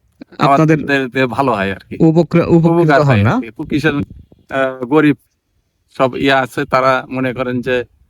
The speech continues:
Speaker 2: তারা তো সার দিতে পারে না, অনেকে খরচ করতে পারে না।
Speaker 1: জি।
Speaker 2: ফসল একটু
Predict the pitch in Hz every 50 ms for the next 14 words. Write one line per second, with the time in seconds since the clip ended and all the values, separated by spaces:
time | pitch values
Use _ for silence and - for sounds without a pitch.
0 | _ _ _ _ _ _ - 127 123 123 - 123 113 - 143 135 120 113 135 127
1 | - 131 117 123 120 120 117 117 120 120 117 - - - 113 120 123 113 - 127
2 | 107 - 131 120 104 - - 113 95 - 113 104 110 110 104 104 113 117 120 120
3 | 120 127 120 120 104 104 107 - _ _ _ _ _ _ _ 123 110 - 127 117
4 | 110 - - 120